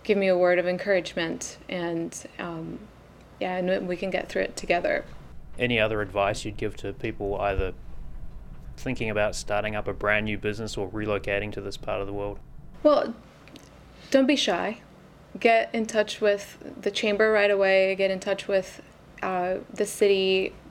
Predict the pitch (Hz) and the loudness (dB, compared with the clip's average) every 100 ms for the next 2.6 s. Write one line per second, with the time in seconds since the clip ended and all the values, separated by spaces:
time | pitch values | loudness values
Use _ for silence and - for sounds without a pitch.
0 | - 208 196 190 190 190 185 180 190 - | -4 0 4 4 2 0 -2 -4 -6 -4
1 | 185 220 208 190 196 185 180 - - - | -2 0 0 -2 -2 -2 -2 -6 -8 -10
2 | - 185 180 180 180 - | -6 -6 -4 -6 -6 -10